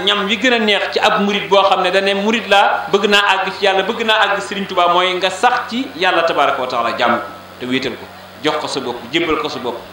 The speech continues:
xam ne ala kulli haal ci moom ngay delluwaat. Wa xayru zaadi tuqaa "Wal faqru liman lahu qabluhu wa ba'da al amri."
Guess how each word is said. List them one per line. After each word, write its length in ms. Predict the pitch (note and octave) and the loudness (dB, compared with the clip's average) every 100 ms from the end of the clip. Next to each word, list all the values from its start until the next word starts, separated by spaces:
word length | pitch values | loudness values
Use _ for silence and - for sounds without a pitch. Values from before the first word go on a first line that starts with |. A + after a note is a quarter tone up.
| - - | -6 -2
xam 140 | D3+ | 2
ne 80 | C#3+ | 4
ala 200 | C#3 C#3 | 4 2
kulli 180 | C#3 C3+ | -2 -2
haal 160 | B2+ | -2
ci 80 | A#2 | -4
moom 140 | B2 A2+ | -8 -6
ngay 120 | G#2 | -6
delluwaat. 300 | G2+ F2 - - - - - - - - - - - - - - - - - - - - - - - - - - | -8 -10 -14 -16 -20 -20 -20 -20 -20 -20 -20 -20 -20 -20 -20 -20 -20 -20 -20 -20 -20 -20 -20 -20 -20 -20 -20 -2
Wa 100 | D#3+ G3 | 2 6
xayru 280 | B3+ B3 G3+ | 6 4 0
zaadi 340 | G#3 A#3 A#3+ A#3 | 4 4 4 0
tuqaa 560 | A3+ A3 A3 A3+ - - - - - - - - - - - - - - - - | 0 4 4 4 0 -4 -10 -16 -18 -18 -20 -20 -20 -20 -20 -20 -20 -20 -10 -2
"Wal 160 | F#3+ | 0
faqru 320 | G3 B3 A3+ G#3 | 4 2 4 2
liman 320 | G#3+ A3 G#3+ | 2 2 4
lahu 240 | G#3 G3+ F3+ | 2 2 2
qabluhu 380 | F3+ F3+ D3 D3+ | 2 0 0 0
wa 60 | |
ba'da 240 | D3 C3+ B2 | 2 2 0
al 80 | A2 | -4
amri." 160 | F#2+ | -8